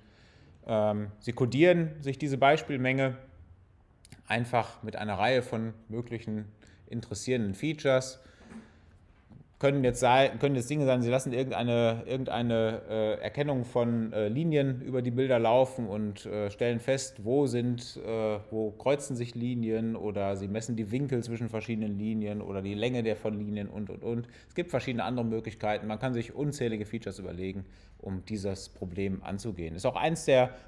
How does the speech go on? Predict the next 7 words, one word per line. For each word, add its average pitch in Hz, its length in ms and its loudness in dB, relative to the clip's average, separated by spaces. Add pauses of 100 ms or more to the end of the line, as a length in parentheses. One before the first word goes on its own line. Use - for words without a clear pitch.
grundlegenden, 143 920 4 (520)
ähm, 113 720 2
äh, 104 120 -4
Probleme, 127 520 0
die 117 540 0
häufig 131 320 0
dann 117 320 0